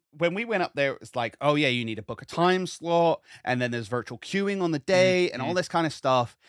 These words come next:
Speaker 1: We went in, uh, our first sl-, we, we accidentally booked two slots 'cause we were panicking and worried that we weren't gonna get them. So you could book four people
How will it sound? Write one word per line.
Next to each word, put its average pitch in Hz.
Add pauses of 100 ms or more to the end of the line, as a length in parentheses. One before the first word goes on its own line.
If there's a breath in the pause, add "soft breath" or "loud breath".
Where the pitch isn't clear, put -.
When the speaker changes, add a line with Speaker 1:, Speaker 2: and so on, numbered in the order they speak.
(580 soft breath)
Speaker 1:
We 185
went 190
in, 143 (840)
uh, 135
our 139
first 196
sl-, 170
we, 147
we 147
accidentally 139
booked 120
two 113
slots 98
'cause 104
we 107
were 101 (380)
panicking 104 (160)
and 110
worried 113
that 113
we 117
weren't 113
gonna 110
get 107
them. 92
So 101
you 107
could 117
book 120
four 160
people 127